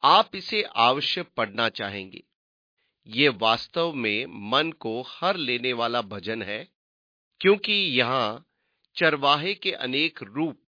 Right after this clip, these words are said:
दिखता है और भेड़ों के व्यवहार और चरित्र पर प्रकाश डालता है।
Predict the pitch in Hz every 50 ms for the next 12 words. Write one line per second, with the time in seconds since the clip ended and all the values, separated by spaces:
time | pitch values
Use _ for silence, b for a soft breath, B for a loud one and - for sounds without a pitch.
0 | _ _ _ _ _ _ _ _ _ _ _ _ _ _ _ _ _ _ 107 101
1 | 127 127 - _ - 131 120 117 104 101 95 98 123 - _ _ _ _ _ _
2 | _ _ _ _ _ - 135 156 165 147 120 92 - 113 135 143 151 160 196 214
3 | 208 - 208 180 143 104 98 117 113 104 101 92 95 104 113 120 131 147 147 -
4 | _ _ _ _ _ _ - 143 147 156 147 _ _ - - 156 156 185 233 -
5 | - 202 208 - - 139 131 123 - _ _ - 127 110 - 113 113 120 131 -
6 | - - 95 107 104 104 101 95 - 104 104 98 90